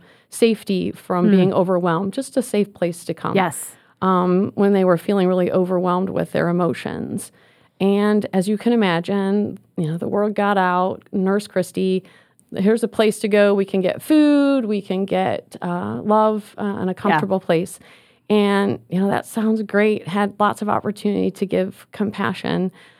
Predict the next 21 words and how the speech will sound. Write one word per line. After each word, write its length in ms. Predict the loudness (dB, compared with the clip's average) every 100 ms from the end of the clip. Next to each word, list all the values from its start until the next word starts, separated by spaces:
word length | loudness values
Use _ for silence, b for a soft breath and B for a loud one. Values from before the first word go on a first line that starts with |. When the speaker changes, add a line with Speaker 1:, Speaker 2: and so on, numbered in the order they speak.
| b b
Speaker 1:
Um, 400 | 2 2 2 -4 -2
but, 600 | 2 4 4 2 -2 -12 B B -4
uh, 360 | -2 0 -2 0
as 400 | 0 0 -2 -12 _ -2
the 100 | 0
time 340 | 0 0 0 2
went 140 | 2
on, 340 | 2 2 0 -2
I 80 | 0
really 260 | 0 0
began 360 | -2 -2 0 -2
to 120 | -4
find 300 | -4 -2 -2
myself 580 | -2 -4 -4 -4 -4 -6
completely 600 | -4 -2 -2 -2 -2 -4 b b b
just 260 | 0 0 0 2
overwhelmed. 580 | 2 4 2 0 -2 -2
I 60 |
had 180 | -2 -2
Speaker 2:
Yeah. 80 | -6
Speaker 1:
kids 500 | -2 2 2 0 -4